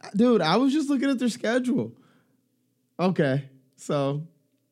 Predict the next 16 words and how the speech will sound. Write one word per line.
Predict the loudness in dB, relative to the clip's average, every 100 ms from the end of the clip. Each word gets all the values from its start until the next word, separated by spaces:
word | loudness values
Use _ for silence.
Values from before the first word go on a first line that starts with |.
| _ _ _ 0
here's | 2 2 2
their | 0
schedule | 0 0 2 0
for | 0
the | -2
rest | -2 -6
of | -8
the | -8
year. | -8 -12 -20 _ _ _ _ _ _
They | 0 2
have | 2 0
Denver. | 2 2 2 -2 -8 -16 _ _ _ _ _ _ _ _ _ _ _ _ _ _ _ _ _ _
They | -16 -4 -2
go | 0 0
to | 0 2 4 4
Denver. | 4 2 -2 -8